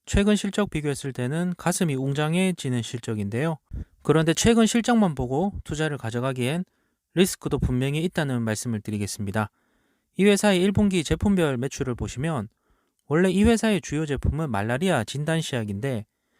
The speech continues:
코로나 진단 키트가 이천이십 년부터 매출의 거의 전부를 차지하고 있죠. 반대로 코로나가 없어지면 대부분의 매출이 영이 되는 거다라고 판단하다 보니 주가도 전혀 힘을 못 쓰고 있는 건데요.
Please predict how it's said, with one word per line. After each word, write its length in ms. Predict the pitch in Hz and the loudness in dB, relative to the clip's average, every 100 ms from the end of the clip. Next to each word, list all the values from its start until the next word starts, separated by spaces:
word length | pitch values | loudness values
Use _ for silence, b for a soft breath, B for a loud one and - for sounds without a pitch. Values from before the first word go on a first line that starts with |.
| _ _ _ | _ _ _
코로나 340 | - 208 202 | 2 4 4
진단 320 | - 170 190 | 2 0 0
키트가 380 | 185 - 139 135 | 0 -4 -2 -2
이천이십 600 | 123 - 165 160 139 147 | -2 -4 -4 -4 -4 -2
년부터 480 | 160 127 - 127 170 _ _ _ _ _ | -2 -2 -2 -2 -2 _ _ _ _ _
매출의 340 | 156 - 147 127 | -4 0 -2 2
거의 180 | 123 | 0
전부를 540 | 127 120 156 131 107 101 | 0 0 2 2 0 -6
차지하고 440 | - 117 110 101 | -8 -4 -4 -4
있죠. 240 | 92 - 107 _ _ _ _ _ _ _ | -6 -6 -6 _ _ _ _ _ _ _
반대로 300 | 131 151 165 | -2 2 2
코로나가 460 | - 190 208 185 127 | 4 4 4 4 4
없어지면 640 | - 170 - 139 175 208 _ _ _ _ | 4 0 -4 -2 -2 -2 _ _ _ _
대부분의 460 | - 139 190 185 139 | -2 0 2 0 0
매출이 360 | 131 - 127 113 | -2 -4 -4 2
영이 280 | 139 190 | 4 4
되는 280 | 151 113 110 | 2 -2 -2
거다라고 460 | 104 104 104 101 98 | -4 -4 -4 -4 -6
판단하다 500 | - 135 131 113 107 | -8 -6 -6 -4 -4
보니 440 | - 110 147 110 _ _ _ _ _ _ | -2 -2 -2 -4 _ _ _ _ _ _
주가도 360 | - 175 147 131 | -2 0 0 0
전혀 300 | 113 120 127 | 0 0 0
힘을 300 | 151 180 156 | 0 0 2
못 120 | 139 | 0
쓰고 240 | - 190 | 2 0
있는 200 | 127 104 | 0 -2
건데요. 360 | 101 98 139 | -4 -2 -4